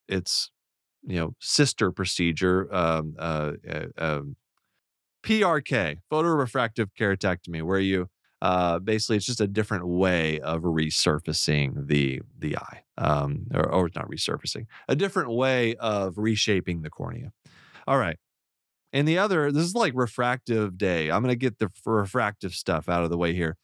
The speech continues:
So I had another question from, uh, Martha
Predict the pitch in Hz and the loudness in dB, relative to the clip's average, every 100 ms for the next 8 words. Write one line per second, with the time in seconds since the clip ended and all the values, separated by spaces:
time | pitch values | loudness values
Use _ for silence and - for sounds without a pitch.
0 | _ - 120 123 127 120 117 139 151 156 | _ -2 0 2 2 2 2 2 0 -2
1 | - 117 110 - 107 101 104 _ _ _ | 0 0 0 0 2 2 0 _ _ _
2 | 117 107 104 98 101 107 98 95 98 107 | 2 4 4 2 -2 0 0 0 0 0
3 | 120 113 135 135 135 | 0 -2 -2 0 0